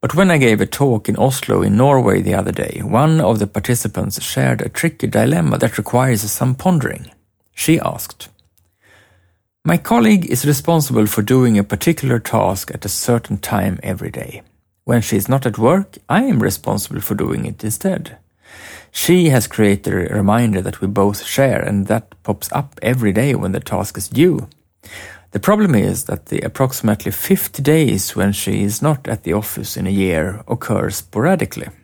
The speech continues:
and without me being able to predict when.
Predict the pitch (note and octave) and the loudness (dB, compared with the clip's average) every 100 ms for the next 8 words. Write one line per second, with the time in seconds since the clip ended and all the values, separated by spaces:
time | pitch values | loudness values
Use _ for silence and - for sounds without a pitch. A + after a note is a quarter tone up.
0 | - C3 C3 C3 C3+ D3+ D3+ A2 B2+ G#2+ | 0 4 4 4 2 2 2 2 2 4
1 | C#3+ C3 F#2+ - - A#2 B2+ - - F3+ | 2 2 0 -4 -6 -2 -4 -2 -4 -2
2 | - - | -4 -8